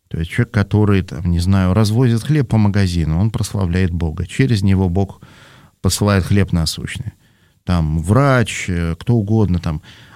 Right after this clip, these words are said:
э, человек, который делает на своём месте свою работу, он этим прославляет Бога, даже если он не обязательно занимается чем-то именно церковным.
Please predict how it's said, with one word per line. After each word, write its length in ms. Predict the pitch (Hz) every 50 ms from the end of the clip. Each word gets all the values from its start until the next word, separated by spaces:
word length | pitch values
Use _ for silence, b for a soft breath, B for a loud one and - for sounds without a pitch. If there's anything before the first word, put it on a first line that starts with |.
| B -
э, 420 | - 101 98 98 98 98 95 90 87
человек, 220 | - - 175 165
который 480 | - 123 120 - 139 143 135 131 - - - -
делает 460 | 120 101 110 135 147 135 123 107 -
на 80 | - 107
своём 240 | - - 123 117
месте 320 | 113 113 113 101 - - 104
свою 240 | - - 107 107 104
работу, 400 | 107 110 120 147 214 226 - 143
он 120 | 139 151
этим 200 | 147 123 135 127
прославляет 540 | 123 120 - - 120 113 110 117 117 110 110
Бога, 260 | 110 107 92 92 85
даже 540 | 85 87 101 110 95 104 117 147 160 135 131
если 440 | 117 104 104 113 110 - - 95 87 -
он 320 | - 110 107 113 113 104 B B B B B B B _
не 120 | - 101 110
обязательно 440 | 104 95 92 117 131 117 104 101
занимается 460 | 90 85 98 98 101 104 101 - - 85
чем-то 260 | - 101 90 - 95
именно 340 | - - 127 107 104 98 95
церковным. 560 | 95 - 101 95 - 104 87 - - - -